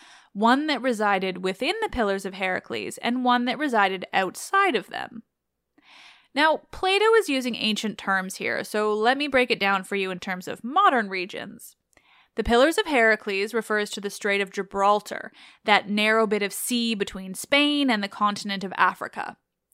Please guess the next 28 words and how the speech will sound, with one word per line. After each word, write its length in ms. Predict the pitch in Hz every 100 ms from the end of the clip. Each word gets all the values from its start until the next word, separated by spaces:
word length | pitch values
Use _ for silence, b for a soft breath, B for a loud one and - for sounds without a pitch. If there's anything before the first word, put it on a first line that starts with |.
| b b b
Libya, 640 | 214 233 392 359 262 226 214
meanwhile, 580 | 196 208 202 196 190 190
refers 400 | 190 202 208 202
to 180 | - 202
much 380 | 185 196 - -
of 100 | 196
North 280 | 196 185 311
Africa 560 | 330 311 294 240 233
when 120 | 214
it 100 | 208
comes 280 | - 190 180
to 220 | - 190
Greek 300 | 175 180 165 -
writing. 480 | 170 117 90 87 B B B -
Basically, 560 | 254 302 269 254 226
as 180 | - 202
much 160 | 202 226
of 100 | 208
Africa 500 | 185 202 196 185 -
as 180 | 180 175
they 160 | 175
knew 300 | 175 180 175
existed. 720 | 170 170 175 - - - 208 -
They 160 | 196
called 320 | 190 180 165
it 120 | 165 -
Libya. 580 | 160 - 57 50 - - _ _ _ _ _ b b b b b
Now, 300 | 220 185 -